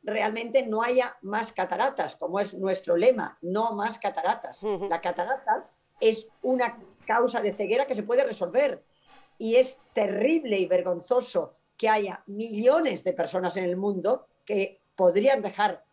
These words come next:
Speaker 1: de ser ciegas con una simple operación de cataratas.
Speaker 2: Con ella participa además el doctor ceutí Carlos Rocha, que ha realizado ya tres viajes con la fundación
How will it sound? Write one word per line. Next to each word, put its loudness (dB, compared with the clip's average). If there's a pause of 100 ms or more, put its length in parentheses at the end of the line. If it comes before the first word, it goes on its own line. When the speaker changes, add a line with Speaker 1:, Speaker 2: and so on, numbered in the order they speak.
(180)
Speaker 1:
de 4
ser -4
ciegas -2 (180)
con -4
una -2
simple -6
operación -6
de -4
cataratas. -4 (300)
Speaker 2:
Con -4
ella 2
participa -4
además -4
el -8
doctor -4
ceutí -6
Carlos -4
Rocha, -4
que -6
ha 0
realizado -6
ya -2
tres -8
viajes -8
con -8
la -10
fundación -6